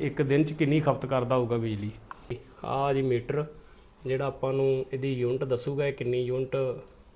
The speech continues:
ਬਿਜਲੀ ਜਿਹੜੀ ਆ ਉਹ ਖਪਤ ਕਰਦਾ ਵਾ। ਆਪਾਂ ਹੁਣ ਇਹਦਾ ਜਿਹੜਾ ਟੈਂਪਰੇਚਰ ਵਾ ਉਹ ਛੱਬੀ ਡਿਗਰੀ 'ਤੇ ਸੈੱਟ ਕਰ ਲਿਆ ਵਾ, ਠੀਕ ਹੈ ਜੀ। ਆਪਾਂ ਹੁਣ ਛੱਬੀ ਡਿਗਰੀ 'ਤੇ ਵੇਖਦੇ ਹਾਂ ਵੀ ਇਹ ਕਿੰਨਾ ਬਿਜਲੀ ਦੀ ਜਿਹੜੀ ਆ ਉਹ ਖਪਤ ਕਰਦਾ ਵਾ।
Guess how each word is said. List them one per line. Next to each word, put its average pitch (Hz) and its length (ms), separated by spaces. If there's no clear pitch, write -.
ਬਿਜਲੀ 120 260
ਜਿਹੜੀ 127 240
ਆ 131 60
ਉਹ 131 60
ਖਪਤ - 260
ਕਰਦਾ 98 320
ਵਾ। - 140
ਆਪਾਂ 220 300
ਹੁਣ 220 160
ਇਹਦਾ 208 220
ਜਿਹੜਾ 202 260
ਟੈਂਪਰੇਚਰ 180 520
ਵਾ 196 80
ਉਹ 208 120
ਛੱਬੀ 160 320
ਡਿਗਰੀ 165 260
'ਤੇ 180 120
ਸੈੱਟ 165 300
ਕਰ 160 180
ਲਿਆ 147 200
ਵਾ, 165 140
ਠੀਕ 160 200
ਹੈ 185 80
ਜੀ। 160 160
ਆਪਾਂ 156 340
ਹੁਣ 170 200
ਛੱਬੀ 156 340
ਡਿਗਰੀ 156 280
'ਤੇ 170 140
ਵੇਖਦੇ 151 400
ਹਾਂ 165 60
ਵੀ 165 160
ਇਹ 170 120
ਕਿੰਨਾ 156 680
ਬਿਜਲੀ 139 380
ਦੀ 143 140
ਜਿਹੜੀ 143 240
ਆ 156 80
ਉਹ 160 60
ਖਪਤ 143 300
ਕਰਦਾ 139 340
ਵਾ। 156 260